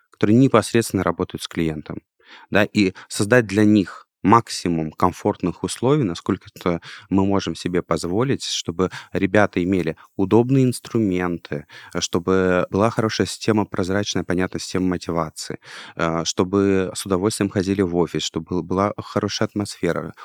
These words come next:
Удалённые у нас, э, пятьдесят процентов — это полные надомники, да, сотрудники поддержки.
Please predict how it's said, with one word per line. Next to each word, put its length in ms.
Удалённые 540
у 60
нас, 300
э, 360
пятьдесят 360
процентов — 480
это 120
полные 420
надомники, 640
да, 220
сотрудники 540
поддержки. 560